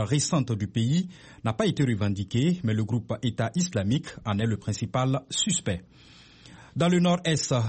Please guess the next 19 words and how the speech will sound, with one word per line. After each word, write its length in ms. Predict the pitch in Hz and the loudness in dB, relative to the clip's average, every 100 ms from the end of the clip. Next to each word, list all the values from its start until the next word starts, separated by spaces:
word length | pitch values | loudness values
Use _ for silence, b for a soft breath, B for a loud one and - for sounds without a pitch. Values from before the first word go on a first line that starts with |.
| 117 | 0
du 120 | 135 | 2
Nigeria, 640 | 143 135 135 127 127 160 175 | 4 4 2 2 2 2 2
Boko 440 | 139 143 147 135 | 0 0 0 0
Haram 640 | 143 135 139 127 117 113 98 B B | 0 2 2 2 2 2 0 B B
a 120 | 123 117 | -2 0
brièvement 760 | 143 151 160 131 147 180 196 | 2 4 4 2 2 4 2
pris 260 | 190 180 175 | 2 2 4
la 160 | 151 | 2
ville 480 | 131 165 147 131 120 113 | 2 2 2 2 0 2
de 100 | 127 | 2
Magumeri, 840 | 160 214 123 113 110 117 175 208 B B B | 2 2 2 2 2 2 2 0 B B B
à 240 | 110 113 | 0 2
environ 300 | 131 117 139 | 2 2 2
cinquante 400 | 180 208 - 208 | 2 0 0 0
kilomètres 480 | - 151 143 135 127 117 | 2 2 4 2 0 -2
au 100 | 123 | 2
nord 380 | 127 135 113 107 | 4 4 2 2
de 100 | 110 | 4
Maiduguri, 760 | 160 147 110 107 107 147 180 | 4 4 2 0 2 2 0